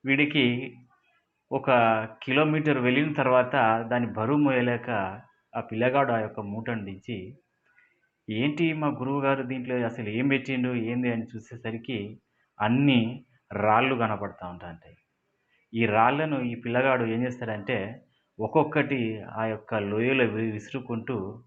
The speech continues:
వెళ్తా ఉంటా ఉంటాడు. ఒకసారి కనుక ఆ రాయి లోయలో పడితే మళ్ళీ తీయడం అనేది ఎవరి సాధ్యం కాదు. అలాంటి లోయ అది. ఈ పిల్లగాడు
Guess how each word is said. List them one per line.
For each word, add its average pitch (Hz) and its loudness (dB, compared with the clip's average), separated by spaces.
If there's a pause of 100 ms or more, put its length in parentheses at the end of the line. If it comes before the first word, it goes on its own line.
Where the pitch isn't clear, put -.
వెళ్తా 101 -6
ఉంటా 90 -8
ఉంటాడు. 87 -18 (760)
ఒకసారి 139 4
కనుక 156 -2
ఆ 120 4
రాయి 120 4
లోయలో 120 4
పడితే 123 0 (220)
మళ్ళీ 113 0
తీయడం 127 2
అనేది 135 -4 (320)
ఎవరి 104 -6
సాధ్యం 98 -10
కాదు. 87 -10 (1120)
అలాంటి 117 2
లోయ 113 4
అది. 92 -6 (1120)
ఈ 135 0
పిల్లగాడు 131 4